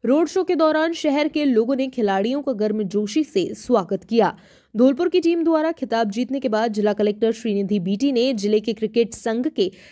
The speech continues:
सचिव सोमेंद्र तिवारी को फोन कर टीम की जीत की बधाई दी। बस स्टैंड से शुरू हुआ खिलाड़ियों का रोड शो संतर रोड, लाल बाजार, जगन तिराहा, हरदेव नगर होते हुए गौरव पथ पर समाप्त हुआ।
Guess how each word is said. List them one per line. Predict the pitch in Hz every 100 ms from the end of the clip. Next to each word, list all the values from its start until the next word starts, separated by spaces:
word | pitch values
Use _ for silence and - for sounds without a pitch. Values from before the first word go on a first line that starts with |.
| _
सचिव | - 320 349 381
सोमेंद्र | - 302 277 320 339 381
तिवारी | 339 262 262 330
को | 320 311
फोन | - 277 302
कर | 269 285
टीम | 294 262 277 294
की | 269
जीत | 185 220 233
की | 233
बधाई | 196 180 170 185 185
दी। | 185 - _ _ -
बस | 202 214 -
स्टैंड | - 233 254
से | 269 302
शुरू | - 240 202
हुआ | 202 202
खिलाड़ियों | 208 196 180 180 233
का | 240 202
रोड | 185 226
शो | 226 233 277 - - _
संतर | - 311 302 427 339
रोड, | 262 240 247 _ 208
लाल | 214 254
बाजार, | 311 311 226 208 262
जगन | 226 202 196
तिराहा, | 190 190 185 202 269 -
हरदेव | 185 170 240
नगर | 294 285 285
होते | 240 240
हुए | 277 240 254
गौरव | 185 185 220 214
पथ | 214 220
पर | 175
समाप्त | 190 - 202 - _ 214
हुआ। | 220 185